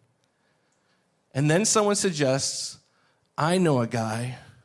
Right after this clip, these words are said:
who's associated with God. His name is Elijah.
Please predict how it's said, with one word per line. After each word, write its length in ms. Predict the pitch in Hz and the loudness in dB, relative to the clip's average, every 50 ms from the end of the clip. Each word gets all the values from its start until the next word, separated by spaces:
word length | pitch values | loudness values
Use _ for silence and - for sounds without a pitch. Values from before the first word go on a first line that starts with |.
| _ _ _ _ _ _ _ _ _ _ _ _ _ _ _ _ _ _ | _ _ _ _ _ _ _ _ _ _ _ _ _ _ _ _ _ _
who's 300 | - - 151 151 156 147 | -4 0 2 2 4 2
associated 760 | 151 143 - - - - 160 156 160 151 - 156 147 143 147 | 2 0 0 0 0 2 2 0 0 0 0 0 0 0 0
with 140 | 139 127 - | -2 -2 -2
God. 240 | 123 127 127 127 127 | -2 0 0 0 0
His 120 | 123 - | -2 -2
name 180 | 117 110 117 120 | -2 -2 -2 -2
is 100 | 117 135 | -2 -2
Elijah. 640 | 131 127 120 117 117 120 117 - 107 - - - | -4 -2 -2 -2 -2 -2 -4 -4 -6 -8 -10 -14